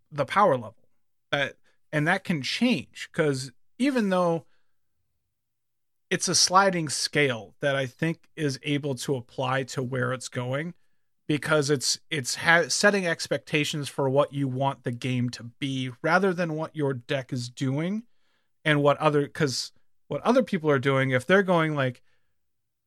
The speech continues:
"Okay, well, I could probably win within the first twenty, thirty minutes."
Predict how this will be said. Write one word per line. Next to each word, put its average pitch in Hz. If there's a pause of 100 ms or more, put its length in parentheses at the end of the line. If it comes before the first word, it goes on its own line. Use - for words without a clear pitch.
(480)
"Okay, 170
well, 143
I 202
could 214
probably 180
win 156
within 147
the 143
first - (160)
twenty, 131
thirty 120
minutes." -